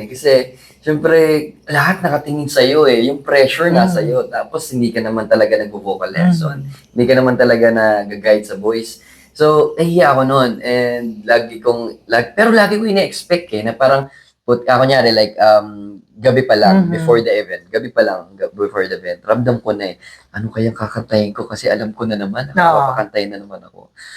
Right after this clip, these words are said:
Speaker 1: Pero, for now, if, kung ngayon, kung tatanungin po ako, I'm very happy na nag-, na, nangyari yun.
Speaker 2: Mm-hmm.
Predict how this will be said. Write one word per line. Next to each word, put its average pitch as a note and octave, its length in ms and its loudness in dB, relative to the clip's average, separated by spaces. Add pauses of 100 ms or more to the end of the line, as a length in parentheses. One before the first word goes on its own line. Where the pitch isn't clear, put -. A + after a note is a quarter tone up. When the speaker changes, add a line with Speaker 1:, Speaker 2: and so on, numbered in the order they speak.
(280)
Speaker 1:
Pero, E3 320 6 (720)
for D#3+ 80 0
now, C3 240 2
if, C#3+ 320 -4
kung A#2 160 -4
ngayon, A2 400 2
kung - 80 -12
tatanungin G2 400 -6
po F#2 160 -4
ako, E2+ 160 -4
I'm A#2 80 -14
very C3+ 320 -4
happy G#2 560 -2
na F#2 80 -10
nag-, F#2+ 240 -18
na, E2 160 -12
nangyari F2+ 560 -12
yun. - 160 -20
Speaker 2:
Mm-hmm. B2+ 400 0